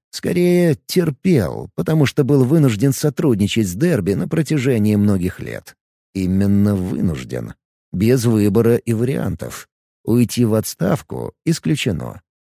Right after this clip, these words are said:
Полигон — его детище, вся его жизнь.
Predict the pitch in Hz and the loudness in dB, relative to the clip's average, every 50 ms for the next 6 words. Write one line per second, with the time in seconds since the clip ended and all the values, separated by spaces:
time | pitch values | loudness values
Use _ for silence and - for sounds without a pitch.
0 | _ _ - 101 101 98 92 73 76 90 101 110 120 117 87 101 98 87 82 92 | _ _ -2 0 0 0 0 0 0 0 2 2 2 0 0 0 -2 -2 -2 -2
1 | - - - 95 95 82 78 - 90 85 - - - 65 65 71 78 _ - - | -2 -2 -2 -2 -2 -2 -2 -4 -6 -6 -6 -8 -10 -10 -12 -14 -14 _ -16 -12
2 | - - 156 170 170 170 170 170 175 165 160 180 175 107 78 64 - - - | -8 -4 -2 -2 0 0 0 0 -2 -2 -2 -2 -4 -4 -4 -6 -10 -14 -16